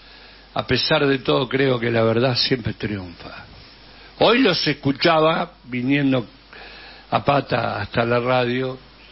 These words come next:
tóxica actividad que hago cada mañana, pero necesaria, porque lo primero que hay que escuchar es al enemigo,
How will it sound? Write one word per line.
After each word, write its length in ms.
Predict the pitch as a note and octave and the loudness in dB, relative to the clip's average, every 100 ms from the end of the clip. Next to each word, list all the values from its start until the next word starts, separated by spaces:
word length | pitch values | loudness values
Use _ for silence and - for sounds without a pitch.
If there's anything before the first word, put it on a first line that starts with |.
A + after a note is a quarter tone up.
| - - - - - - | -20 -20 -20 -20 -20 -2
tóxica 600 | E3 E3 - - C#3 C3 | 2 2 0 -4 -2 -4
actividad 580 | A2+ - B2+ B2+ C#3+ B2+ | -4 -2 2 4 2 0
que 100 | C3+ | 0
hago 280 | B2 A#2 - | 0 0 -4
cada 260 | - B2+ A#2+ | 0 2 2
mañana, 640 | A#2 A#2 B2 A2+ A#2 B2 C#3+ - - - - - - - - - - - | 0 0 0 0 -2 -6 -10 -18 -20 -20 -20 -20 -20 -20 -20 -20 -20 -6
pero 220 | - A#2 A2+ | -2 2 2
necesaria, 840 | A2 G#2+ A#2+ A#2 D3+ C3 A#2+ A#2+ | 2 0 0 0 0 0 -2 -4
porque 240 | A2+ G#2+ | -2 0
lo 160 | G#2+ - | 0 2
primero 380 | A#2+ D3 D#3+ B2 | 2 4 2 2
que 80 | |
hay 80 | B2+ | 0
que 80 | A#2 | -2
escuchar 420 | A#2 A#2+ A#2 D3 | -2 -2 2 0
es 220 | B2+ - | 0 -2
al 160 | A2 G#2+ | -2 -4
enemigo, 640 | A2 A#2+ C3+ B2 A2 A#2+ | -2 0 0 0 0 -2